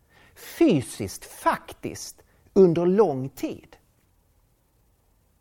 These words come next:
Står om kvinnorna som möter honom i trädgården,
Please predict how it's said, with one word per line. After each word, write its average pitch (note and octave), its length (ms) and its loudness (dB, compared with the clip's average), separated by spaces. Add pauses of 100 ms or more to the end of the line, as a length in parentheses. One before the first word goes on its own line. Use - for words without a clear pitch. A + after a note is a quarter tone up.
(2500)
Står - 180 -2
om E3+ 80 -2
kvinnorna F3+ 640 -6 (1160)
som E3 260 -6
möter F3 280 -4
honom C#3 180 -6
i C3+ 60 -8
trädgården, A2 600 -6